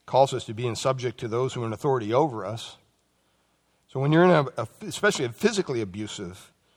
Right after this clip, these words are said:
relationship, there's emotionally abusive relationships too, I understand that.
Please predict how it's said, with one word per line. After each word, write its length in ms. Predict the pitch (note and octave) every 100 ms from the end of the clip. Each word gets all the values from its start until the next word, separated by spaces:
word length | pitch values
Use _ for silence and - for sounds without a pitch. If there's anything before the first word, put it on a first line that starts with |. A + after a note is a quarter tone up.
| _ _ -
relationship, 640 | B2 A2 G#2+ A2 B2+ C#3+
there's 160 | B2+ A#2
emotionally 420 | A#2 C#3 D3+ B2+
abusive 360 | A2+ B2 C3
relationships 600 | A#2 A#2+ A2+ A#2 - A#2+ -
too, 220 | E3 C#3+
I 80 | G#2+
understand 520 | G#2+ - B2 D3 C3
that. 240 | E2+ G2